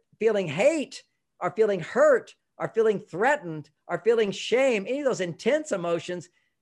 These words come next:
you're way out of the front part of the brain. You're way back in the, in the primitive, most primitive unconscious part of the brain. So we have all of this good knowledge that remind us to come back to the front brain.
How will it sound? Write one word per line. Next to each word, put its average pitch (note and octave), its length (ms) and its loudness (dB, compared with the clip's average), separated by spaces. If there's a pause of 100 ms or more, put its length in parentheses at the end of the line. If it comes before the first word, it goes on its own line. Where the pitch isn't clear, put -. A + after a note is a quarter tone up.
(180)
you're B3+ 280 2
way D4+ 560 6
out G3 120 4
of F#3 80 2
the E3+ 80 0
front F3+ 300 -2
part D#3+ 200 0
of D3+ 60 -4
the D3 80 -4
brain. C#3 580 -4
You're F#3+ 160 -2
way G#3+ 220 2
back G#3+ 280 0
in F#3+ 120 0
the, F3+ 240 0
in E3+ 120 -4
the D#3+ 280 -2
primitive, A#3 440 2
most F#3 260 -4
primitive G#3 420 0
unconscious F#3 600 -6
part E3 260 -2
of D#3 60 -6
the D3+ 80 -6
brain. C#3 460 -6 (640)
So F#3+ 180 -2
we B3 280 -4
have A#3+ 260 0
all D4+ 240 -2
of C4+ 100 0
this A3+ 300 0
good G#3 240 -2
knowledge F3 520 -2
that E3 180 -6
remind E3 500 -6
us D#3 120 -6
to D#3+ 80 -8
come E3+ 200 -6
back E3+ 220 -4
to D#3 80 -10
the D3 100 -8
front D#3+ 320 -6
brain. C#3 400 -4